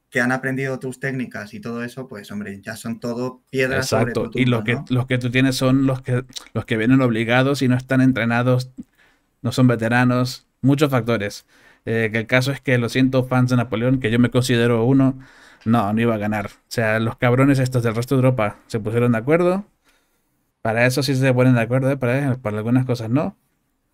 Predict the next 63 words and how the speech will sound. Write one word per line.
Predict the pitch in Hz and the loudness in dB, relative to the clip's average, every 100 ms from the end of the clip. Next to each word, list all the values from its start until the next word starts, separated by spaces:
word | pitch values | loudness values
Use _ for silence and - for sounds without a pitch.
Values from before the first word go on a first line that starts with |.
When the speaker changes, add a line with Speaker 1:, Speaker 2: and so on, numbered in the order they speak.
| _ | _
Speaker 2:
Pero | 139 113 | -4 -2
para | 110 110 | -2 -2
r-, | 110 117 | -4 -6
derrocar | 117 107 107 139 139 139 | -6 -6 -6 -2 0 0
a, | 123 120 110 110 - _ | 0 0 -2 -4 -8 _
derrocar | 123 117 120 151 143 | -6 -2 0 0 0
el | 131 | 0
progreso, | 127 131 214 226 247 269 262 _ _ _ _ _ _ | 0 2 2 6 4 4 -2 _ _ _ _ _ _
para | 127 131 | -4 2
eso | 175 247 | 2 2
sí | - 247 233 | 2 2 4
se | 254 | 2
pusieron | 233 220 190 214 220 | 0 0 2 4 4
de | 165 | 2
acuerdo. | 165 185 170 131 123 - _ _ _ _ - _ _ _ - | 4 2 4 0 -4 -10 _ _ _ _ -20 _ _ _ -6
Y | 120 123 117 | -2 2 0
así | 113 131 | 2 0
acabó. | 127 120 127 - _ - | 2 4 2 -2 _ -12
Lo, | 107 107 107 107 | -6 -2 -2 -2
y | 135 | -2
esta | 131 170 | 0 6
vez | 165 | 6
lo | 147 | 6
mandaron | 131 131 160 135 120 - | 6 6 6 4 2 0
a | 113 110 | -2 0
la | 110 107 | -2 0
isla | 143 147 127 | 2 2 2
de | 107 104 95 98 98 | 0 -2 -2 -4 -8
Santa | - 117 117 110 | -4 0 0 2
Elena, | 110 143 202 247 262 262 _ _ _ 120 | 2 2 4 4 2 0 _ _ _ -2
que | 123 | 0
Speaker 1:
Santa | |
Speaker 2:
esa | 165 | 2
sí | 185 | 6
Speaker 1:
Elena. | |
Speaker 2:
la | 151 | 6
ves | 147 151 | 6 4
en | 147 | 4
el | 123 | 4
mapa, | 143 151 104 | 4 2 0
y | 120 | 0
esa | 147 143 | 0 0
sí | 156 | -2
que | 117 | -2
está | 110 135 | -4 -2
lejísimos | 123 104 - 156 180 175 180 | -2 -2 -4 -4 0 0 0
de | 123 | 0
nada, | 131 180 214 | 2 2 2
Speaker 1:
Sí, | 117 | 2
Speaker 2:
a, | 117 | 0
Speaker 1:
está | 117 120 | 0 2
Speaker 2:
de | 131 | 2
Speaker 1:
en | |
Speaker 2:
esa | 160 196 | 4 2
Speaker 1:
mitad | |
Speaker 2:
sí | 190 | 2
que | 147 | 2
Speaker 1:
del | |
Speaker 2:
no | 156 | 4
iba | 170 | 4
a | |
Speaker 1:
Atlántico. | |
Speaker 2:
escapar. | 123 135 151 233 | 2 0 2 2